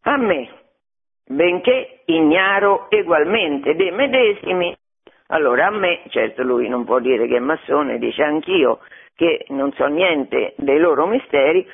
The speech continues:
a me, benché ignaro egualmente dei medesimi, basta il sapere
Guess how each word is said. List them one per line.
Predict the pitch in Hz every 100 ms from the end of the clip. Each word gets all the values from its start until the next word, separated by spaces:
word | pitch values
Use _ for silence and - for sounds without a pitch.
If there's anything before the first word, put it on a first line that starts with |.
| -
a | - 254
me, | 233 143 -
benché | - 156 165 233
ignaro | 220 170 208 208 139 120
egualmente | 123 123 135 175 160 131 -
dei | 185
medesimi, | 254 240 160 147 185 208 -
basta | 196 214 285 - - 180
il | 190 -
sapere | 196 143 131 120 123 175